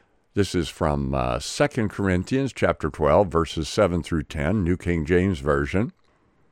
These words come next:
"And lest I should be exalted above measure by the abundance of the revelations, a thorn in the flesh was given to me, a messenger of Satan to buffet me, lest I be exalted above measure.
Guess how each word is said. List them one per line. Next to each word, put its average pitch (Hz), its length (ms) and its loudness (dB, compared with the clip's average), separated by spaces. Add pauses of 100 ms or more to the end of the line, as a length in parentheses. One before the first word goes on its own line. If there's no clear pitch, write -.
(480)
"And 123 180 6
lest 190 400 4
I 180 120 6
should 156 260 0
be 151 140 6
exalted 113 580 4
above 117 300 2
measure 76 560 2
by 82 240 2
the 85 160 4
abundance 98 520 2
of 87 140 2
the 85 80 4
revelations, 82 1000 2 (360)
a 92 140 4
thorn 196 360 4
in 180 120 2
the 147 80 0
flesh 117 420 2
was 139 220 2
given 143 320 4
to 92 100 0
me, 69 400 -2 (380)
a 82 120 4
messenger 113 600 4
of 170 120 0
Satan 117 420 2
to 131 120 4
buffet 110 420 0
me, 69 380 -4 (340)
lest 92 480 4
I 117 140 4
be 98 220 4
exalted 90 680 4
above 98 340 2
measure. 78 540 -2